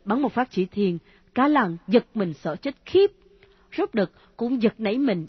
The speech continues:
ngơ ngác. Nhưng lúc đó, một anh công an vòng phía sau, lao vào, ôm chặt lấy gã, rồi mấy anh kia xông tới cướp lấy con dao, đè nghiến gã xuống, trói gô lại như một con chó, giải về trụ sở.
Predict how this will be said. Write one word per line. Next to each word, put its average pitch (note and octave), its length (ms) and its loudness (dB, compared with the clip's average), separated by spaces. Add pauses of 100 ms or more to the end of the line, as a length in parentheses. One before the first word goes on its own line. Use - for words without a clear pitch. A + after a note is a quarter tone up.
ngơ G#3+ 220 0
ngác. G3 320 -2 (580)
Nhưng G3 220 0
lúc C4 160 -2
đó, G#3+ 320 0 (360)
một G3 160 -2
anh G#3+ 120 -2
công G3 200 -6
an F#3+ 320 -2
vòng E3+ 180 0
phía A3+ 160 -4
sau, F#3+ 340 -2 (240)
lao G3 240 2
vào, D3+ 260 -4 (220)
ôm F3+ 260 -2
chặt - 220 -8
lấy G3+ 160 -4
gã, D#3 340 -6 (320)
rồi G#3 200 0
mấy A#3+ 120 -2
anh C4 180 -4
kia G#3+ 340 0 (120)
xông G3+ 140 -2
tới G#3 260 0
cướp D4 240 -4
lấy C4 100 -2
con F3+ 260 -4
dao, F3 300 0 (220)
đè E3 220 -2
nghiến G3+ 380 0
gã F3 140 -2
xuống, A3 360 -2 (280)
trói A3+ 180 0
gô G3+ 260 2
lại D3 260 -2 (260)
như F3+ 280 2
một D#3 180 -8
con F3 120 -6
chó, F3+ 360 -4 (280)
giải D#3+ 320 -6
về E3+ 180 -4
trụ C3+ 180 -10
sở. C#3+ 400 -10